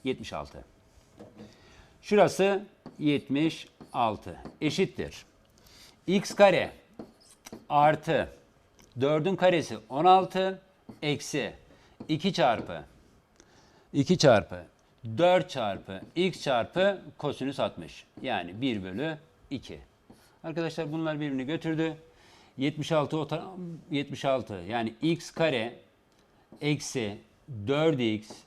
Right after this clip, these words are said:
on altıyı atarsak altmış kalacaktır. Buradan da X kare eksi dört x eksi altmış eşittir sıfır olur. Şimdi arkadaşlar,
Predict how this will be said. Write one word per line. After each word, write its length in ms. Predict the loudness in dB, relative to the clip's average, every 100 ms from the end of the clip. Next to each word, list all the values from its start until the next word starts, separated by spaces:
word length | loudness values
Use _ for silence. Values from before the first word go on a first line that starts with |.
| _ -20 -20 _ -20 -20 -18 -6
on 180 | 0 2
altıyı 360 | 2 0 -6
atarsak 640 | -6 -4 -6 -4 -2 -4 -6 -20 -20 -6
altmış 640 | -4 -4 -4 -6 -6 -10 -20 _ _
kalacaktır. 720 | -8 -6 -6 -8 -6 -8 -8 -10 -20 -18 -8
Buradan 300 | -4 -2 -2
da 60 | -4
X 340 | -2 -2 -2
kare 220 | -4 -4
eksi 560 | -4 -6 -6 -6 -8 -2
dört 280 | -2 0 -2
x 320 | -2 -6 -18 -20 -20 -12 -6
eksi 320 | -6 -6 -14 -6
altmış 600 | -6 -4 -8 -12 -12 -20 _
eşittir 560 | -10 -8 -8 -6 -6 -6 -12 _ _
sıfır 360 | -14 -10 -8 -10
olur. 320 | -12 -14 -18 -20 -20 -20 -12
Şimdi 220 | -2 4
arkadaşlar, 520 | 6 6 0 -2 -10